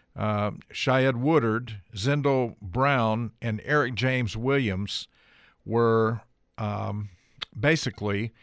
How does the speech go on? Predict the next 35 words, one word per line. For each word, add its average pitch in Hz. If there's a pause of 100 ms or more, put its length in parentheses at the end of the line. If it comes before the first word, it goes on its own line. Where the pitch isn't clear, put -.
(240)
going 123
from 101
Brownsville 120 (500)
into, 113 (180)
uh, 107
Matamoros, 123
Mexico, 107 (440)
and 113 (180)
not 143
long 151
after 113
they 107
crossed 127
the 117
border, 110 (500)
they 104
were 110
in 113
a 101
white 135
minivan 117
with 101
North 120
Carolina 120
plates, 104 (580)
and, 98
uh, 107
shortly 127
after 117
they 101
crossed 127
the 107
border, 120
they 113
were 107